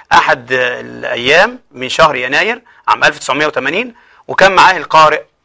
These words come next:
حمدي الزامل عليه رحمة الله. أما أول أنشودة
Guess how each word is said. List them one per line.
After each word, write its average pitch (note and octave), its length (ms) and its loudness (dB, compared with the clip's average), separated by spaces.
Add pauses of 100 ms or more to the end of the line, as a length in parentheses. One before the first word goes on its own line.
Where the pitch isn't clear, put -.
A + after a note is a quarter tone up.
(320)
حمدي D#3 340 0
الزامل C#3+ 420 0
عليه B2+ 640 -4
رحمة C3 340 0
الله. F#2+ 240 -20 (1000)
أما A3+ 280 4
أول G#3 440 2
أنشودة E3+ 500 -2